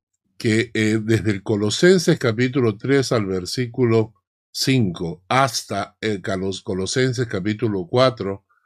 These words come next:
versículo seis, hay veintiún actitudes propias de un hijo de Dios. Son actitudes que reflejan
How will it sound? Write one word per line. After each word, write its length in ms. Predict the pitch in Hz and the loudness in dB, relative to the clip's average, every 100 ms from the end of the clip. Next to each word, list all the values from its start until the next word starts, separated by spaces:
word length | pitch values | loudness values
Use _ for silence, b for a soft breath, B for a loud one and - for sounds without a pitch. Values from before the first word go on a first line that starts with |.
| _ _ | _ _
versículo 800 | 92 90 92 123 113 117 98 90 | -2 -2 0 -2 -2 0 0 -2
seis, 720 | - - 135 95 104 - - _ _ _ b b _ | -2 2 2 2 -2 -6 -10 _ _ _ b b _
hay 260 | 113 127 127 | 2 4 6
veintiún 920 | 113 107 95 85 107 131 165 190 - | 4 2 -2 -2 2 6 6 6 0
actitudes 960 | 120 117 113 104 85 147 147 113 110 92 - _ _ - 87 - _ | -4 -4 -4 -8 -4 2 4 6 4 -2 -10 _ _ -14 -14 -14 _
propias 880 | 123 156 160 - 98 120 151 - - _ - | 6 6 6 -2 -2 -2 -4 -12 -20 _ -10
de 220 | 107 104 | -2 2
un 240 | 107 110 | 4 6
hijo 320 | 117 117 104 | 4 2 -2
de 100 | 101 | 0
Dios. 280 | 113 113 - | 2 2 0
Son 240 | - 117 117 | -4 -4 -2
actitudes 880 | 110 - 101 101 151 147 151 156 - b b b | -2 -2 -4 0 6 6 6 2 -6 b b b
que 160 | 107 | 0
reflejan 920 | 95 98 - - 139 180 - 120 160 | 2 0 -2 0 2 2 2 -2 -2